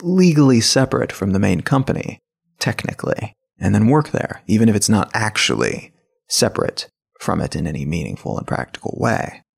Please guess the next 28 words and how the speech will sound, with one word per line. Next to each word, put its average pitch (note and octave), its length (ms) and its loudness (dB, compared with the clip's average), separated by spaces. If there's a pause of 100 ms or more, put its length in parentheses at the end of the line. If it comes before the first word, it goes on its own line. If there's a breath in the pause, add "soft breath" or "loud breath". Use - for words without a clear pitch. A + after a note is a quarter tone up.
(420)
Now, G2+ 180 2
tellingly, G#2 800 2 (120)
even C3 400 6
that B2 220 2
flimsy A#2+ 480 4
one-year G#2 540 4
limitation G#2 720 0
doesn't - 360 0
apply A2+ 640 -4 (280)
to F2+ 500 0
many G2 680 2
high-level G2 480 -2
politicians. - 880 -4 (680)
Former A#2+ 340 4
Vice G#2+ 240 4
President F#2+ 460 2
Dick - 220 -2
Cheney, - 540 0
for - 140 -4
instance, - 640 -6 (220)
was - 160 2
Secretary B2+ 540 4
of - 80 -2
Defense - 480 0
under D#2+ 200 0
George E2 420 0
Bush - 300 -2
Senior, - 640 0